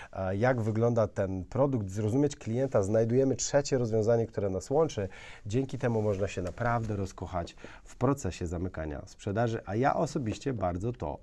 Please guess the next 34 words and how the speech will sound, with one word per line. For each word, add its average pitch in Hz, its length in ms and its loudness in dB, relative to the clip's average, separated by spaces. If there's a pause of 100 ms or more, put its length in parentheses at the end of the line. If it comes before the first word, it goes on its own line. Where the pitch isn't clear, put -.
(100)
lubię. 123 560 4 (360)
Więc 113 240 0
wiem, 147 260 4
że 123 200 2 (140)
gdybyś 123 320 0
stosował 185 400 4
pewne 127 260 0
zasady, 110 300 0
gdybyś 101 260 -2
znał 131 220 4
pewne 110 240 -2
rzeczy, 104 220 -6
które 113 300 -2 (100)
uczę 196 320 2
na 139 100 4
przykład 127 340 -2
w - 100 -18
kursie 135 560 0 (340)
Algorytm 135 560 2
obiekcji, 123 460 0
system 135 380 -4
zamykania 107 460 -2
sprzedaży 95 520 -4
i 104 120 -4
miał 170 140 2
te 147 140 -2
wszystkie 185 440 -2
podpowiedzi, 123 760 -2 (380)
to 120 100 2
jestem 143 320 2
przekonany, 170 760 2
że 147 100 2
pewnie 131 320 0
byś, 107 360 -2